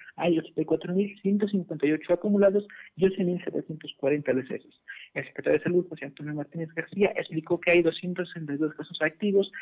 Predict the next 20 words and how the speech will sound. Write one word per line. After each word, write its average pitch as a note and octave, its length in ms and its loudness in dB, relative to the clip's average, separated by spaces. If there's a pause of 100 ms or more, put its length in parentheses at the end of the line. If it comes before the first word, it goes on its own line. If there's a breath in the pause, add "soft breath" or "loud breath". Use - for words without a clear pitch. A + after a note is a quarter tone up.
(180 loud breath)
distribuidos D#3+ 640 4
en D#3+ 140 -2
cuarenta C3+ 400 2
y C3 100 0
un C#3 120 -2
municipios. D3 520 0
Además, C3+ 340 0
se C#3 80 -6
tienen D#3 240 -4
registrados E3+ 560 -2 (280 loud breath)
cuatrocientos G3+ 540 0
sesenta - 240 -4
y D3+ 80 0
un D#3 100 -4
pacientes E3 580 -2
hospitalizados, F3 800 0 (340 loud breath)
ciento F3+ 320 4
dos F#3+ 300 2
están C#3+ 320 2
graves. - 320 0